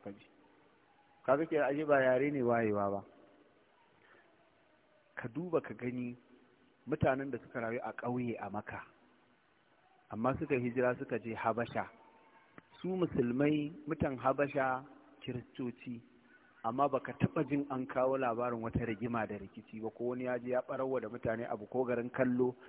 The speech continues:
ya je ya yi ɓanna ko ta'adi. Saboda wayewar da Musulunci ya ɗora su a kai, har in ta kama ma su bi ta cikin coci suka ga, suna shiga ma su ga, ga hotunan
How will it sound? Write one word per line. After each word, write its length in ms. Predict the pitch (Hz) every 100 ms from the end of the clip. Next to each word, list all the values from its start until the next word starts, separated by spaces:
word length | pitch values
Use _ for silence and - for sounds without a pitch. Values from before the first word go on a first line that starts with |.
| -
ya 180 | 117 123
je 180 | 120 131
ya 160 | 131 127
yi 60 |
ɓanna 380 | 139 123 113 120 120
ko 160 | 127
ta'adi. 440 | 127 - 117 113 127 - - - - _ _ -
Saboda 320 | 165 160 143 135
wayewar 520 | 143 156 151 139 143
da 80 | 139
Musulunci 500 | 135 143 143 147 -
ya 60 | 139
ɗora 300 | 147 147 135
su 60 | 139
a 100 | -
kai, 260 | - 131 123 - - -
har 160 | - 170
in 100 | 185 180
ta 100 | 175
kama 300 | 180 180 147
ma 120 | 147
su 80 | 143
bi 100 | 123
ta 120 | -
cikin 260 | 131 - 135
coci 300 | - 143 135 -
suka 200 | 139 117
ga, 160 | 120 127 -
suna 220 | 143 131
shiga 260 | - 113 120
ma 140 | 123 -
su 60 |
ga, 80 | 113
ga 180 | 113 113
hotunan 580 | 98 117 - 127 120 104